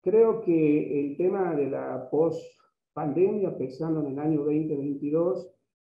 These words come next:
eh, creo que tiene, por supuesto, desafíos, como, como han mencionado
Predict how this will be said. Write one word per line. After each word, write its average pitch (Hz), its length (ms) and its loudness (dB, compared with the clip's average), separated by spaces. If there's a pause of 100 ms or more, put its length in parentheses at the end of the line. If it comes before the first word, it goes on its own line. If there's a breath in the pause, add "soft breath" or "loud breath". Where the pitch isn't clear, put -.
(160)
eh, 151 540 0
creo 165 400 4
que 160 460 0
tiene, 156 840 -2 (320)
por 151 140 -6
supuesto, 190 440 -6
desafíos, 175 680 -2
como, 123 520 -6
como 156 200 -2
han 147 120 0
mencionado 156 840 -4